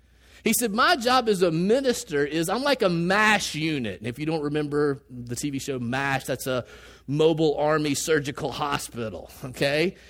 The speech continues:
And so he said, "As a minister, I'm like a mash unit. You're on the front lines of ministry as a lawyer or as a doctor or as a banker or whatever, a teacher, a coach. And then when you get beat up by the world, you come back and I patch you up,"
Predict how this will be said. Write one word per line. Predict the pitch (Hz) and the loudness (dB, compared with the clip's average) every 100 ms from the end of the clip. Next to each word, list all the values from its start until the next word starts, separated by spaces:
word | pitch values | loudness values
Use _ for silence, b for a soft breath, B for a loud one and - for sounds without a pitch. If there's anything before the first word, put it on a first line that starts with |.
| B B | B B
And | 202 | 0
so | 208 | 2
he | 262 | 0
said, | 285 262 | 0 2
"As | 226 | 4
a | |
minister, | 214 285 370 - 220 | 4 2 0 0 0
I'm | 311 | 2
like | 302 226 | 2 0
a | 175 | 0
mash | 170 214 277 254 | 0 0 0 -2
unit. | 202 180 | -2 -2
You're | 220 370 359 | 0 2 4
on | 285 | 2
the | |
front | 190 208 208 196 | 0 2 2 2
lines | 185 202 277 190 151 147 | 0 2 2 2 0 2
of | 147 | 2
ministry | 139 165 277 - 180 170 | 2 2 0 0 2 2
as | 165 | 2
a | |
lawyer | 160 151 175 220 247 196 143 | 2 2 4 6 6 6 2
or | 139 | 2
as | 156 147 | 2 2
a | |
doctor | 139 127 185 240 - 180 160 | 0 2 2 0 0 2 4
or | 156 | 4
as | 151 | 2
a | 151 | 0
banker | 135 175 247 277 170 | 0 0 2 0 0
or | 151 | 2
whatever, | 160 226 208 | 4 4 4
a | 160 | 2
teacher, | 151 - 277 285 - 156 | 0 -2 -2 -2 0 -2
a | 135 | -2
coach. | - - 294 202 87 - - - b b b b b b b b b | 0 4 6 6 2 -10 -18 -18 b b b b b b b b b
And | - 220 196 | 0 0 2
then | 320 302 226 | 0 2 0
when | 220 | 0
you | 240 294 | 2 0
get | 262 269 262 - 139 | 2 4 4 2 0
beat | 226 254 | 2 4
up | 240 247 | 4 2
by | 180 226 | 0 0
the | 202 180 | 2 2
world, | 240 214 | 4 4
you | 202 254 | 2 -2
come | 262 | 0
back | 262 | 2
and | 180 180 | 2 4
I | 254 | 4
patch | 330 - 285 285 - | 2 0 -2 -2 -4
you | 247 233 | 0 2
up," | 285 254 247 | 4 2 -4